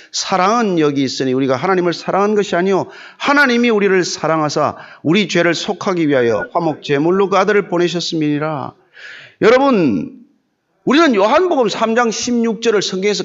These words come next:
가장 위대한 성경의 메시지로 받아들입니다. "하나님이 세상을 이처럼 사랑하사 독생자를 보내셨으니 이는 그를 믿는 자마다 멸망하지 않고 영생을 얻게 하려 하심이라." 사랑의 구체적인 표현이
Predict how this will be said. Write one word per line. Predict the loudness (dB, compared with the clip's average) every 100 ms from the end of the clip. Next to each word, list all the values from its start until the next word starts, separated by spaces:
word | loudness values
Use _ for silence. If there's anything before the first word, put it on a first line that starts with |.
| -8
가장 | -6 -2 0 -2 -2
위대한 | -2 0 0 0 0 0 -2
성경의 | -2 -4 -2 -2
메시지로 | -2 -4 -4 -6 -4 -4
받아들입니다. | -2 -4 -4 -6 -8 -10 -16 _ _ _ _ _ _ _
"하나님이 | 0 2 2 0
세상을 | -2 0 0 -2 -2
이처럼 | -4 0 0 0
사랑하사 | 0 0 0 0 -2 -4
독생자를 | -4 -4 -4 -2 0 0 -2
보내셨으니 | -2 -4 -6 -10 -6 -4 -4 -6 _ _ -6
이는 | -2 0 -2 -2
그를 | 0 2
믿는 | 0 -2 0 0 0 0 0
자마다 | 0 0 2 2 2 -2 -10 -20 -8
멸망하지 | 2 2 2 0 0 0 0
않고 | -2 -4 -4 -2
영생을 | -2 -2 -2 -2 -2
얻게 | -2 -4
하려 | -4 -4
하심이라." | -6 -8 -8 -8 -12 -18 _ _ _ _ _ _ _ _ _ _ _ _ _ _ _ -12
사랑의 | -6 -2 0 -2 -4
구체적인 | -6 -2 -2 -2 -4
표현이 | -2 -2 0 -2 -4